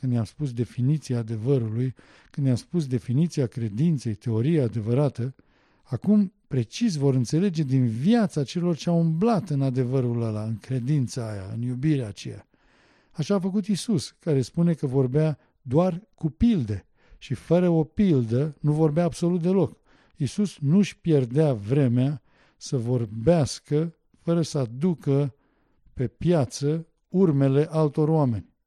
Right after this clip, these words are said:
Era pierdere de timp să faci doar doctrină fără să aduci puterea urmelor unui om în învățătură. Și apoi, după învățătura asta, îmi dau seama că mai am nevoie de ceva mai tare. Trebuie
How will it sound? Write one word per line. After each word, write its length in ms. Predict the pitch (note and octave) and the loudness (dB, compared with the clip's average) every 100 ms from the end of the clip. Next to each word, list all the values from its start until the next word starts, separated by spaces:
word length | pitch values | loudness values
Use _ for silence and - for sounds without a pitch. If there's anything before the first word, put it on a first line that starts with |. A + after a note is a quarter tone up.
| _ _ _ _ _ _ _ _ - | _ _ _ _ _ _ _ _ -4
Era 240 | C3+ D3 | 0 0
pierdere 600 | - A3 G#3 E3 D#3+ D3+ | 0 0 0 2 0 2
de 120 | D3 | 0
timp 340 | C#3+ A#3 G#3 - | 0 4 4 2
să 100 | C#3 | 0
faci 220 | C#3 A#2+ | 2 2
doar 240 | B2 C#3+ | 4 2
doctrină 840 | B2+ B2+ - - F3 D#3+ B2+ B2+ | 2 -2 -2 -4 -2 0 2 0
fără 260 | C3 D#3 D3 | 0 -2 -2
să 120 | B2 | 0
aduci 240 | B2+ C#3+ - | -2 -4 -6
puterea 520 | - C#3 D3 C3+ - | -8 -2 0 0 -2
urmelor 580 | F3 D3 A#2+ B2 B2+ A#2+ | 0 2 2 0 0 0
unui 340 | B2+ B2 C#3 F#3+ | 2 2 0 0
om 200 | D3 B2 | 0 2
în 120 | A#2 | 0
învățătură. 680 | A2+ A#2 - A#2+ B2+ A#2 - _ _ _ _ _ - - - | -2 -4 -6 -8 -8 -10 -12 _ _ _ _ _ -20 -20 -20
Și 140 | - E3+ | -6 -4
apoi, 320 | D#3+ C4+ B3+ | -2 0 0
după 260 | F3+ A#3+ A#3+ | 0 -2 0
învățătura 560 | F#3+ D#3+ D#3 D3 G#3+ | 0 0 -2 0 0
asta, 160 | F#3 E3 | 0 -2
îmi 100 | C#3 | 0
dau 140 | G#3+ | 0
seama 300 | F#3+ D#3+ F#3 | 0 0 -2
că 320 | E3 E3 E3+ D#3 | -2 -2 -2 -4
mai 160 | D3+ | -2
am 100 | F3 | 0
nevoie 280 | E3 D3 E3+ | 2 2 2
de 100 | C3+ | 2
ceva 280 | B2+ B2+ C3+ | 2 4 6
mai 240 | C3 C3+ | 6 4
tare. 400 | - A#2+ G2 - _ _ _ _ _ _ - | 2 -2 -2 -8 _ _ _ _ _ _ -4
Trebuie 560 | D#3 D#3+ E3+ D#3+ D#3 | 0 4 4 2 -2